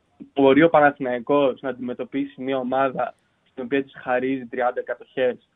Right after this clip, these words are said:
ενώ είναι μια ομάδα που θέλει την μπάλα στα πόδια; Δεν μπορεί. Οπότε είναι λογικό όταν ο, ο Μπρινιόλι παίρνει τόσες φορές την μπάλα, κάποια στιγμή θα συμβεί το κακό. Εντάξει, έγινε τώρα, ήταν καλά διαβασμένη η του Άρη,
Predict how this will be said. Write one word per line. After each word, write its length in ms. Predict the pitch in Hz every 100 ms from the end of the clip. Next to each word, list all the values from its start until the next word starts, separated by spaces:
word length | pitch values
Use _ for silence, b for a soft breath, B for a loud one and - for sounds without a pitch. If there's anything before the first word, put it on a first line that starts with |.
| _ -
ενώ 180 | 131
είναι 140 | 131 131
μια 140 | 135
ομάδα 260 | 127 131 127
που 60 | 117
θέλει 160 | 131 123
την 100 | 123
μπάλα 240 | 127 127
στα 120 | -
πόδια; 320 | - 131 127 135
Δεν 120 | 202
μπορεί. 380 | 165 120 113 - _ _ _
Οπότε 340 | - 139 175 202
είναι 120 | 208
λογικό 400 | 202 196 185 214
όταν 240 | 208 165
ο, 80 | 143
ο 640 | 131 131 127 123 120 120 120
Μπρινιόλι 480 | 127 135 131 127
παίρνει 300 | 117 131 127 127
τόσες 220 | 139 -
φορές 180 | 135 135
την 160 | -
μπάλα, 200 | 123 185
κάποια 240 | 196 190 -
στιγμή 180 | - 233
θα 80 | 156
συμβεί 280 | - 185 190
το 120 | 135
κακό. 360 | - - 117 _ _ _ _
Εντάξει, 260 | 131 - -
έγινε 380 | 135 120 120 120
τώρα, 260 | 139 135
ήταν 240 | 143 175 170
καλά 260 | 131 135
διαβασμένη 580 | 127 123 123 127 131 127
η 40 | 120
του 180 | 135 156
Άρη, 280 | 202 214